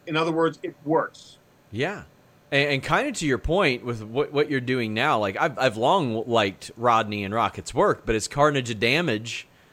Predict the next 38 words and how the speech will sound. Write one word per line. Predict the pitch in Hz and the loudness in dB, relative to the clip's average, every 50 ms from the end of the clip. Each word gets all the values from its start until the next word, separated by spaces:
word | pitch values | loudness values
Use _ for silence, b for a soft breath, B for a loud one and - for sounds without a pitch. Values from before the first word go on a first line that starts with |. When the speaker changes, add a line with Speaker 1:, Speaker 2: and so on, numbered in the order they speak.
| b b b | b b b
Speaker 2:
Like, | 143 143 156 | 0 2 2
I'm | 156 156 | 4 4
more | 151 151 156 151 | 2 2 2 2
interested | 147 147 - 147 139 - - 156 135 131 | 2 0 0 -2 -4 -2 -4 -4 -2 0
in | 139 131 131 | -2 -2 0
them | 131 127 127 127 127 | -2 -2 -2 -2 -2
than | 127 120 120 | -2 0 2
I've | 120 120 117 117 113 101 98 - - - | 2 2 2 2 0 -4 -8 -12 -4 0
ever | 123 117 107 113 120 117 110 | 0 0 2 2 0 0 -2
been | 95 101 143 208 254 196 127 110 107 104 98 95 B B B B B B B B B - | 0 2 2 2 2 2 0 -2 -4 -8 -10 -12 B B B B B B B B B -2
in, | 156 143 139 127 131 | 0 0 0 0 -2
in | 120 131 131 127 | -4 -4 -4 0
what | 117 127 147 147 - 131 | 2 2 0 0 0 -2
they're | 127 131 127 120 | 0 0 2 2
doing | 120 131 143 151 139 120 117 120 113 | 0 0 0 0 -2 -2 -4 -6 -4
on | 127 120 117 113 113 110 | -4 -2 -2 -2 -4 -6
screen | - - - 127 120 117 117 110 107 | -8 -6 -6 -4 -4 -4 -4 -4 -2
now | 117 135 160 160 135 120 120 117 | 0 0 2 2 2 0 0 -2
than, | 110 110 120 117 113 113 107 110 104 107 | -4 -4 -4 -4 -4 -6 -8 -10 -6 -6
than | 117 110 110 - | -6 -6 -6 -6
even | - 131 123 123 120 113 | -4 -4 -4 -4 -6 -6
the | 113 | -8
stuff | - - 143 117 - 123 | -6 -4 -2 -2 0 0
I | 113 110 | -2 -2
was | 113 110 - | -2 -4 -6
seeing | - - 113 104 101 101 98 98 B B B B B B B B B B | -6 -6 -6 -6 -6 -6 -8 -10 B B B B B B B B B B
long | 123 123 127 123 117 110 | -4 -2 0 0 0 -2
ago. | 110 98 113 143 147 120 120 | -4 -2 0 2 2 2 2
And | 107 120 120 | 0 -2 -4
you're | 120 117 | -6 -6
starting | - - - 151 139 135 123 117 | -4 -2 -2 0 0 0 -2 -4
to | 110 | -6
see | - - - 143 151 | -6 -6 -4 -2 0
a | 151 117 | 0 2
lot | 113 107 101 101 | 2 2 2 2
of | 98 101 | 0 0
that | 98 98 - 104 | -2 -2 -2 -2
with | 110 113 110 - | -2 -2 -2 -4